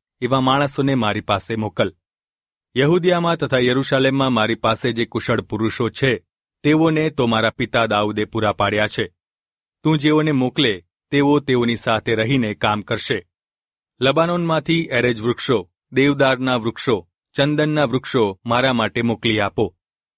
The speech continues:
કેમ કે હું જાણું છું કે તારા ચાકરો લબાનોનમાં લાકડા કાપવામાં કુશળ છે. જુઓ, મારા ચાકરો,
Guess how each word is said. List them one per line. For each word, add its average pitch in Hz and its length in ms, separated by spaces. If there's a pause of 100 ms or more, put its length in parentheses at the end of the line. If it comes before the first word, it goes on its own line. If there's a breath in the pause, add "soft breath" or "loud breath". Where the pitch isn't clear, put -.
(140)
કેમ 147 200
કે 185 100
હું 175 180
જાણું 135 340
છું 156 140
કે 156 120
તારા 120 280
ચાકરો 131 520
લબાનોનમાં 110 760 (220)
લાકડા 135 420
કાપવામાં 110 600
કુશળ 117 380
છે. 104 260 (540)
જુઓ, 117 360 (500)
મારા 127 240
ચાકરો, 127 560